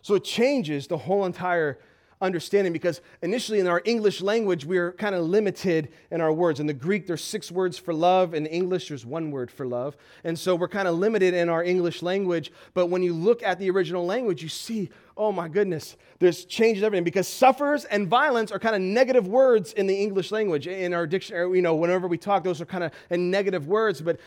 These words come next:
in here in the Greek, the, the only kinda thing that they were able to kinda translate it as is that it was violent.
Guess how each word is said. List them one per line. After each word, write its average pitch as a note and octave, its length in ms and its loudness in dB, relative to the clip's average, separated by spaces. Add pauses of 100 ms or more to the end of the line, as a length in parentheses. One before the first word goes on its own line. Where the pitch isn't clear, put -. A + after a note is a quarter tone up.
(120)
in F#3 100 0
here C4 400 -2
in A3 160 0
the F3+ 80 0
Greek, G#3 400 -4 (380)
the, G#3 160 -2
the G#3 100 0
only A#3 220 4
kinda A3+ 320 2
thing A#3 200 0
that G3+ 120 0
they G3+ 100 4
were G#3 140 4
able G#3 160 2
to G3 80 -2
kinda G#3 240 -4
translate A3+ 480 2
it F3 80 0
as F3 180 6
is E3+ 80 -8
that F#3 140 -2
it G#3 60 0
was F#3+ 120 -2
violent. A#3+ 680 0